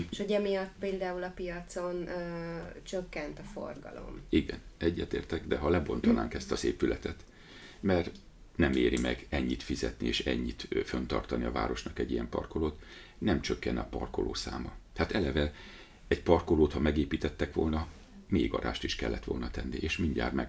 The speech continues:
Speaker 2: ö, duplázódott volna az elhelyezhető autóknak a száma, a föld, a pincét. De miért nem csinálták meg? Tehát az egész olyan durván van megcsinálva, és akkora pénzt kértek érte, hogy ez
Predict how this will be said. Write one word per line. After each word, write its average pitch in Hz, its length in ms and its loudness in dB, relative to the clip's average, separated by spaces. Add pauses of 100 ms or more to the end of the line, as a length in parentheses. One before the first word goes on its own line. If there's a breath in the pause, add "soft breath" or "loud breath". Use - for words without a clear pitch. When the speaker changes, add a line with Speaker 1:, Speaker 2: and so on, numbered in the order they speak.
(140)
Speaker 2:
ö, 53 340 2 (100)
duplázódott - 680 0
volna 64 400 -2 (100)
az 64 180 -4
elhelyezhető 69 760 0
autóknak 60 560 0
a - 40 -4
száma, - 360 -2
a - 120 -8
föld, - 380 6
a 67 60 0 (240)
pincét. 57 400 2
De - 100 2 (280 loud breath)
miért 113 180 2
nem 117 100 0
csinálták 87 480 0
meg? - 180 0
Tehát 80 180 6
az 85 120 8
egész 85 380 6
olyan 73 300 4
durván 69 600 6
van 69 180 4
megcsinálva, 64 800 2 (200 loud breath)
és - 140 -2
akkora 78 420 4
pénzt - 340 2
kértek - 420 2
érte, 69 400 2 (400 loud breath)
hogy - 260 4
ez 87 300 6